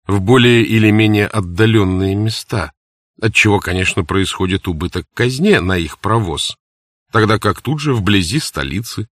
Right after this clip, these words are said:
есть на Ладожском берегу такое превосходное место, как Карела, где любое вольномыслие и свободомыслие не могут устоять перед апатией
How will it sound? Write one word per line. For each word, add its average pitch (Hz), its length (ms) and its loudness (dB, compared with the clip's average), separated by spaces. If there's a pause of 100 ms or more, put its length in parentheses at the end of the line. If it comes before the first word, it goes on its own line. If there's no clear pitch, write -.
(280)
есть 113 380 0
на 107 120 4
Ладожском 110 600 0
берегу 80 380 -4
такое 95 320 2
превосходное 95 720 0
место, 82 380 -6
как 78 160 -10 (100)
Карела, 82 540 -8 (420)
где 107 240 4
любое 127 420 6
вольномыслие 117 840 2
и 92 140 -2
свободомыслие 101 1120 0 (200)
не 185 140 6
могут 165 360 4
устоять 90 520 0
перед 87 240 -2
апатией 90 640 -2